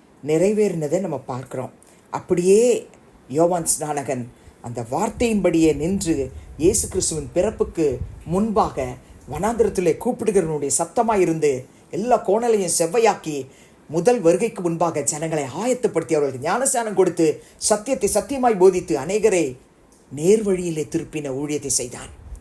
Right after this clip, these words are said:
நீங்களும் நானும் நம்முடைய ஆண்டவராகிய இயேசு கிறிஸ்து நமக்கு முன்பாக கடந்து போவார் என்று சொன்னால் நம்ம பர்சனல் லைஃப்ல இருக்கிற கோணல், குடும்பத்துல இருக்கிற கோணல், நம்ம கூட இருக்கிறவங்க வாழ்க்கையில இருக்கிற கோணல் எல்லாவற்றையும் செவ்வையாக்கணும்னா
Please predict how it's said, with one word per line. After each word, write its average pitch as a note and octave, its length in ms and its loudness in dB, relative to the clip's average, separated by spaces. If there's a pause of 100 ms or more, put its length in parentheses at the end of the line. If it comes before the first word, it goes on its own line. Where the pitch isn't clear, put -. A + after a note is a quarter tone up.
(160)
நீங்களும் D3 380 0
நானும் F#3 400 -2 (800)
நம்முடைய B2 300 -10
ஆண்டவராகிய D3 580 -10
இயேசு F#3 380 -2
கிறிஸ்து D#3+ 360 -8 (400)
நமக்கு B2+ 300 -10
முன்பாக E3+ 640 0 (600)
கடந்து G#3 320 -2
போவார் G3 360 2
என்று E3 160 -4
சொன்னால் C#3 400 -2 (480)
நம்ம D3+ 380 -4
பர்சனல் G#3+ 380 4
லைஃப்ல F3+ 240 0
இருக்கிற F#3 300 2
கோணல், A3+ 460 2 (200)
குடும்பத்துல G#3+ 300 4
இருக்கிற F#3+ 320 0
கோணல், A#3 400 2 (200)
நம்ம - 180 -6
கூட A#3+ 260 2
இருக்கிறவங்க F3 380 -2
வாழ்க்கையில A3 240 0
இருக்கிற G3+ 320 2
கோணல் B3 360 -2
எல்லாவற்றையும் A3+ 680 0
செவ்வையாக்கணும்னா E3+ 840 -2